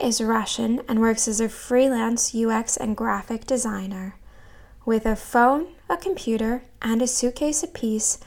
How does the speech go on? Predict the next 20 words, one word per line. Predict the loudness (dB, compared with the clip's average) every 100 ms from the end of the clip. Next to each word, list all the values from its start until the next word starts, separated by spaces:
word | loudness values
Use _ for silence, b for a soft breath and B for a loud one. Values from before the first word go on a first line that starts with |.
| b b b 0
they | 2
have | 2 0
pursued | -4 -2 -2 0
working | 2 2 2 -2
holidays | 0 0 0 0 -2 -2 -4
in | -6 -6
Thailand, | -4 0 2 2 0 -2 -6 b b -20 0
Bali, | 4 6 4 2 0 -2 b b b -2
Russia, | 0 2 0 -4 -4 -6 -10 -20
Finland, | -18 0 2 4 2 0 -2 b b b -14 2
Germany, | 6 6 4 2 0 -2 b -20 0
Portugal, | 4 4 2 -2 -2 -4 -6
Spain, | -6 -2 0 2 0 -4 -8
and | -4 -2 -2 -2
more. | 0 2 2 -2 -6 -14 -20 -20 -20 -20 -20 -20 -20 -20 -20 2
When | 6 8
they | 6
met | 6 2 0
in | -2 2
Berlin, | 4 6 4 2 0